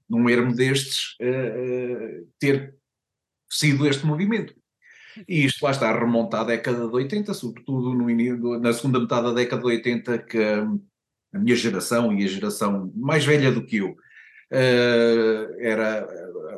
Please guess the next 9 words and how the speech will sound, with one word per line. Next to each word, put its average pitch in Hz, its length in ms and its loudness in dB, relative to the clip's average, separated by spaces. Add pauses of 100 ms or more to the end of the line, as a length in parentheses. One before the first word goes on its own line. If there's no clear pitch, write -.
(220)
à 113 160 2
época 127 380 2
era 101 140 0
a 101 40 0
geração 110 440 -2
do 117 120 -4
liceu 170 600 2 (160)
e 175 280 -4
era, 175 540 -2